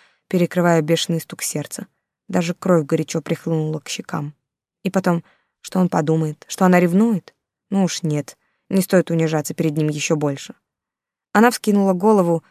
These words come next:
хотя кто бы знал, чего это ей стоило.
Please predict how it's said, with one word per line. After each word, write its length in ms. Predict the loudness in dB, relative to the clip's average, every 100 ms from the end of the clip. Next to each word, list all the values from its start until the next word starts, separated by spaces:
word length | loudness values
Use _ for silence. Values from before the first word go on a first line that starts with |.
| _ _
хотя 240 | -8 -8
кто 160 | -4 -2
бы 120 | -2
знал, 340 | 0 0 0
чего 400 | -4 -6 -2 -2 -2
это 200 | -6 -4
ей 240 | -4 -4
стоило. 560 | -6 -6 -6 -6 -12